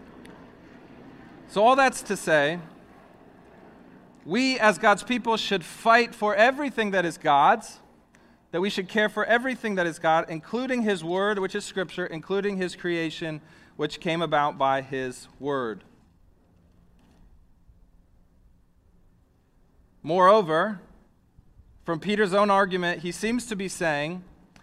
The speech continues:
that this end of the wor-, end of the world, the day of the Lord, will be similar to other interventions of God, right? 'Cause he references Noah. Now,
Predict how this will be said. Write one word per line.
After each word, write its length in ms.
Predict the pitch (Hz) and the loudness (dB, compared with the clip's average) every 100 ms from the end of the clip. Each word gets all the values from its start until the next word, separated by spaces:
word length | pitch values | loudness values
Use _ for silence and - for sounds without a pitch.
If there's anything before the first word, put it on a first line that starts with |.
| _ - | _ -6
that 160 | 165 160 | -4 0
this 220 | 196 - | -2 0
end 220 | 202 233 | 0 2
of 160 | 220 170 | 0 -2
the 80 | 180 | -2
wor-, 320 | 165 175 165 180 | -2 -4 -4 0
end 180 | 202 | 2
of 80 | 214 | 2
the 80 | 180 | 0
world, 380 | 156 143 156 151 | 0 0 0 -2
the 60 | |
day 340 | 147 127 196 214 | -8 -2 2 2
of 160 | 185 | 0
the 120 | 156 156 | -2 -4
Lord, 480 | 147 135 147 185 - _ _ _ _ _ | -2 -2 -4 -6 -12 _ _ _ _ _
will 200 | 170 185 | 0 0
be 160 | 190 185 | 0 -4
similar 640 | - 240 262 247 208 202 | 0 2 2 4 4 2
to 260 | 196 202 196 | 0 -4 0
other 280 | 202 226 233 214 | 2 2 0 -2
interventions 800 | 220 - 185 190 202 208 196 185 | -6 -4 -2 0 0 -2 -6 -6
of 140 | 160 | 0
God, 400 | 180 170 120 90 - _ _ _ _ _ | 4 4 2 -4 -20 _ _ _ _ _
right? 300 | 139 170 208 | 0 2 2
'Cause 200 | 208 190 | 0 -4
he 80 | 185 | 0
references 600 | 175 190 208 202 196 175 | 2 2 0 -6 -4 -4
Noah. 480 | 165 196 226 185 104 - - _ _ - - - _ _ _ _ _ | 0 2 4 2 0 -6 -20 _ _ -20 -20 -20 _ _ _ _ _
Now, 260 | 180 175 | 2 2